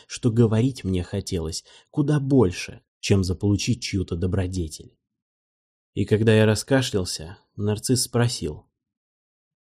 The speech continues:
«Вы простыли, да, государь? Вам же надо лечь, да?» Кто бы мне когда такое сказал?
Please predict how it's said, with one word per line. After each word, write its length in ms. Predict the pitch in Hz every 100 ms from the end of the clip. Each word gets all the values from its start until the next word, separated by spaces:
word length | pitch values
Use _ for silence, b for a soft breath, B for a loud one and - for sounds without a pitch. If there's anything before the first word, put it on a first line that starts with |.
| _ _ _
«Вы 560 | - 127 160 160 165 - -
простыли, 640 | 156 151 - 240 262 226
да, 280 | 127 - 220
государь? 580 | 247 214 170 170 117 - _ _ _ _ -
Вам 260 | 101 110 113
же 100 | 143
надо 240 | 156 151
лечь, 360 | 170 180 120 113
да?» 260 | 143 170 - _ _ _ _ _ _ _ _ _ _
Кто 500 | - - - 120 127
бы 160 | 107
мне 360 | 95 90 95 104
когда 520 | - 101 92 85 95
такое 520 | - 87 - 87 90
сказал? 600 | - - 87 - 87 -